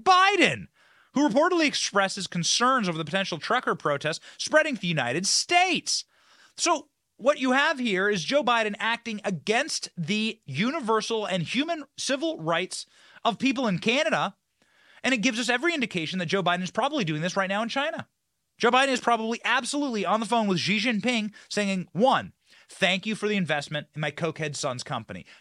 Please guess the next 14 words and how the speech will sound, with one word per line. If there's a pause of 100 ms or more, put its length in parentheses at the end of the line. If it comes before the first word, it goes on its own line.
(100)
Two, (220)
how
can
I
help
you (220)
erode
the
human
rights (180)
of
these
evil
protesters